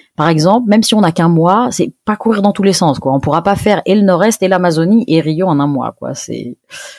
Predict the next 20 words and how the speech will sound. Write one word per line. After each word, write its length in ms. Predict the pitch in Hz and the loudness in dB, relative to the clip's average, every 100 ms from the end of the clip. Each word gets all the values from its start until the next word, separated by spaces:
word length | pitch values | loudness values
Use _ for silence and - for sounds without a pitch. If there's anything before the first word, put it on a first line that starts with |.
| - - | -20 -8
je 120 | - | 0
pense 180 | 240 247 | 0 2
qu'il 120 | 196 | 2
vaut 120 | 202 | 4
mieux 100 | 226 | 2
cibler, 480 | 220 220 185 160 151 | 2 2 2 2 2
quoi. 300 | 139 131 127 | -2 -4 -4
Donc, 240 | 151 156 | -4 -4
je 60 | - | -4
sais 160 | - 165 | -4 0
pas 120 | 190 | 0
si 120 | 190 | 0
vous 180 | 160 160 | 0 2
y 20 | |
allez, 260 | 160 170 175 | 2 2 2
euh, 220 | 147 143 | 0 -2
une 140 | 160 190 | 0 0
fois, 340 | - 190 190 | 0 0 2
je 80 | 165 | 0
dirais 640 | 147 151 151 139 135 - | 0 0 0 0 -4 -10